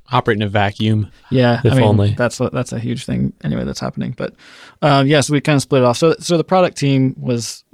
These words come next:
Speaker 2: yeah, like, fifteen or twenty total. Um,
Speaker 3: Okay.
Speaker 2: I only, uh, I only oversaw a handful of those, like, only a couple.
Speaker 3: What was that like for you going, going through, th-,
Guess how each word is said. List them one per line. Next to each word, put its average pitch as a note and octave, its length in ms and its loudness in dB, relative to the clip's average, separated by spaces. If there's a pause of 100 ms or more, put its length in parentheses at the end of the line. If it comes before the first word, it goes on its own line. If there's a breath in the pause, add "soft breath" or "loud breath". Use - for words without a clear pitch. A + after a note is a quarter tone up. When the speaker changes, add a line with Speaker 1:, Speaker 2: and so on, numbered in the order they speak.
(140)
Speaker 2:
yeah, C3+ 140 -2
like, C#3 180 -4
fifteen - 380 -6
or C3 60 -8
twenty B2 340 -2
total. A2+ 480 -4
Um, - 200 2
Speaker 3:
Okay. B2 280 0
Speaker 2:
I C3 140 2
only, A#2 360 2
uh, B2 140 0 (160)
I B2+ 320 -2
only A#2+ 280 2
oversaw A#2+ 360 -2
a C3 40 -2
handful C3 340 -4
of - 80 -10
those, - 260 -8
like, - 160 -8
only - 140 -4
a - 20 -6
couple. - 400 -10
Speaker 3:
What B2+ 120 2
was C#3 100 0
that D#3+ 100 2
like C3 160 0
for - 120 -2
you A2 100 2
going, G#2 480 2 (280)
going A2+ 280 4
through, G#2+ 420 4
th-, - 120 -14